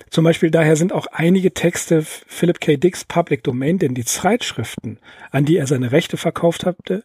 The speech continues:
existierten irgendwann nicht mehr und hatten auch keinen Rechtsnachfolger. Lovecraft hingegen hat seine Texte, äh, an Weird Tales verkauft. Äh, in der Form,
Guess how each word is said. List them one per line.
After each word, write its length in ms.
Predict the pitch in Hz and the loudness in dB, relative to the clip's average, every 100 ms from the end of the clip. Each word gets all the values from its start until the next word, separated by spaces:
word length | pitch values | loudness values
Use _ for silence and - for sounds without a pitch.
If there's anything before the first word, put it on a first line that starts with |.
| _ | _
existierten 640 | - - 185 - 220 170 | -6 -2 -2 2 0 0
irgendwann 540 | - 135 131 135 123 127 | -2 -2 -2 -2 -2 -2
nicht 260 | 131 - | -4 -4
mehr 260 | 143 151 233 | 0 0 0
und 180 | 202 - | -2 -4
hatten 180 | - | -4
auch 160 | 170 - | -4 -4
keinen 260 | - 170 170 | -2 0 2
Rechtsnachfolger. 840 | 180 - - 101 - 117 113 110 _ - - _ - - - - - _ - | 2 0 -8 -8 -10 -12 -12 -16 _ -20 -20 _ -20 -18 -18 -18 -20 _ -4
Lovecraft 520 | 135 - - 185 - | -2 0 -2 -2 -2
hingegen 440 | 170 160 170 170 | -2 2 2 2
hat 120 | 160 | -2
seine 280 | - 151 151 | 0 0 0
Texte, 580 | - 170 - - 180 180 - - _ _ _ _ | 0 -2 0 -2 0 0 -4 -20 _ _ _ _
äh, 260 | - 151 151 - | -2 0 0 0
an 240 | 156 160 - | 0 0 0
Weird 220 | 160 - | 0 2
Tales 340 | - 156 - | 2 2 0
verkauft. 800 | - - 160 123 127 208 - - - _ _ _ _ _ _ - _ _ _ - | -10 -10 -6 -4 -2 -2 -6 -16 -18 _ _ _ _ _ _ -20 _ _ _ 0
Äh, 260 | 160 156 | 2 2
in 100 | - | 2
der 140 | 160 175 | 2 2
Form, 400 | - 190 190 | 2 2 2